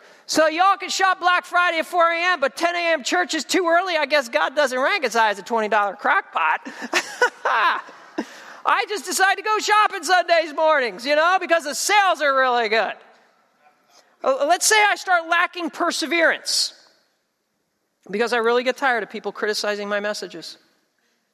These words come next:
And I get, really get tired of people's pettiness, and they're leaving the church 'cause of this or that and the other thing. And I just say, "Forget it. I quit." L-, l-, let's just say, you know what? I start lacking godliness. I'm not, I'm not reverent or respectful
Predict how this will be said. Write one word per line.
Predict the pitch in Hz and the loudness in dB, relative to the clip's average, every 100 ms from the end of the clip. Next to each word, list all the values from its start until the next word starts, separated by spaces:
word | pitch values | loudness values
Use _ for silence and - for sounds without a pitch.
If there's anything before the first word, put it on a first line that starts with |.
| _ _ _ _ _ _ _ _ - | _ _ _ _ _ _ _ _ -10
And | 180 | -6
I | |
get, | 185 202 | -4 -2
really | 214 220 | -2 -2
get | 220 | -4
tired | - 220 175 | -2 -2 -4
of | |
people's | - 214 190 | -8 -10 -12
pettiness, | - - 226 190 151 - | -10 -6 -6 -6 -8 -10
and | 156 | -6
they're | 175 | -6
leaving | 226 240 | -6 -4
the | 233 | -6
church | 233 240 | -6 -8
'cause | - 214 | -10 -8
of | 226 | -6
this | 175 | -6
or | 175 | -4
that | 180 185 | -4 -4
and | 202 | -6
the | |
other | 190 156 | -6 -6
thing. | 147 127 | -10 -10
And | 147 | -8
I | 180 | -8
just | 240 - | -8 -6
say, | 226 | -6
"Forget | 214 - 139 135 165 | -8 -12 -10 -8 -8
it. | - - - _ _ _ _ _ _ _ _ _ | -10 -20 -20 _ _ _ _ _ _ _ _ _
I | 175 | -10
quit." | 185 - 160 151 - - - _ _ _ _ _ _ _ _ _ _ _ _ _ _ _ _ _ - | -10 -12 -10 -10 -10 -20 -20 _ _ _ _ _ _ _ _ _ _ _ _ _ _ _ _ _ -16
L-, | - | -8
l-, | 226 226 | -6 -4
let's | 226 247 - | -2 -2 -2
just | 311 - | -4 -2
say, | 277 269 | -2 -2
you | 254 | -2
know | 254 | 0
what? | 269 262 | 0 0
I | 226 | -2
start | - 233 | -4 -4
lacking | 233 226 240 | -2 -4 -4
godliness. | 208 202 226 180 135 123 - | -2 -2 -2 -6 -8 -8 -8
I'm | 170 | -4
not, | 185 196 - | -4 -6 -10
I'm | 185 | -8
not | 190 202 | -6 -6
reverent | 180 190 196 180 | -4 -4 -4 -8
or | 170 | -8
respectful | 160 - 180 190 - 160 | -8 -8 -8 -10 -12 -16